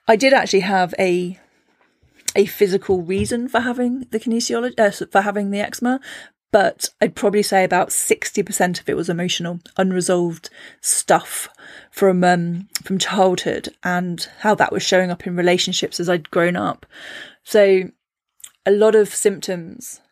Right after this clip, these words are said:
a lot of ailments, a lot of frustration, anger, you know, a lot of feeling unfulfilled can all trace back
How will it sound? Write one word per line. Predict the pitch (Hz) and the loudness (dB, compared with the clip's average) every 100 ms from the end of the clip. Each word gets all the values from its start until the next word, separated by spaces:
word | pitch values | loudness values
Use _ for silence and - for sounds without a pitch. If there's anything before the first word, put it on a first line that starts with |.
| _ - | _ 0
a | |
lot | 196 202 | 2 4
of | 196 180 - | 2 0 -4
ailments, | 190 190 180 175 - | 0 0 -2 -6 -8
a | 180 | -2
lot | 190 | -2
of | 185 | -2
frustration, | - 185 - 190 185 - 175 175 | -8 -10 -4 0 0 -2 -6 -6
anger, | - 185 180 170 160 - - - - - _ | -6 -6 -4 -6 -6 -10 -16 -14 -16 -20 _
you | - 214 | 2 4
know, | 190 190 | 6 8
a | |
lot | 208 | 8
of | 214 190 - _ | 6 2 -6 _
feeling | - 233 220 202 - | -2 2 2 2 0
unfulfilled | 220 214 - 208 - 202 180 - - - - _ _ _ _ _ | 2 0 -2 -6 2 2 2 -4 -14 -16 -20 _ _ _ _ _
can | - 208 - | -2 -2 2
all | 220 214 | 2 2
trace | - 208 196 | 0 0 0
back | - 180 - - - | 0 0 -2 -10 -20